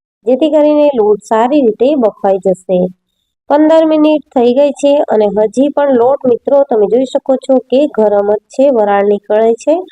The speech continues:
તો આ રીતે લોટને મેં થાળીમાં કાઢી લીધો છે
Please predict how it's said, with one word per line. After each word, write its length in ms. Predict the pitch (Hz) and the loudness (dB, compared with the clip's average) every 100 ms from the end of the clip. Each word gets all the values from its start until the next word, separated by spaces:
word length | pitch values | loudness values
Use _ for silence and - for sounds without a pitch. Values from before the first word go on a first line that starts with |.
| - _ _ _ _ _ - | -20 _ _ _ _ _ -4
તો 80 | 208 | 0
આ 200 | 226 277 | 0 0
રીતે 340 | 311 311 311 | -2 0 0
લોટને 420 | 277 220 208 214 | 2 0 0 0
મેં 320 | 208 208 269 302 _ _ _ _ | 2 0 0 -4 _ _ _ _
થાળીમાં 400 | 208 202 208 208 | -2 0 0 0
કાઢી 300 | 208 202 214 | 0 0 0
લીધો 380 | 269 269 277 269 | 0 0 0 -2
છે 320 | - 294 370 | -2 -2 -4